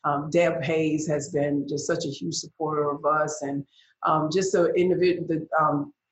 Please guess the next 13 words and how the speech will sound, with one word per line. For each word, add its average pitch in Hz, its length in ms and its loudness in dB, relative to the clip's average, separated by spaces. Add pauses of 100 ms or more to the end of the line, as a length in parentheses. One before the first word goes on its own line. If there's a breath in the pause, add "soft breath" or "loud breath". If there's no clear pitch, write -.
(140)
just 175 220 0
the 170 80 0
desire 170 840 4
and 156 200 4
the 156 40 4
support 156 380 0
that 160 60 -2
we 156 100 2
got 156 240 2
to 151 100 -4
keep 247 300 0
it 139 120 2
downtown, 135 680 -2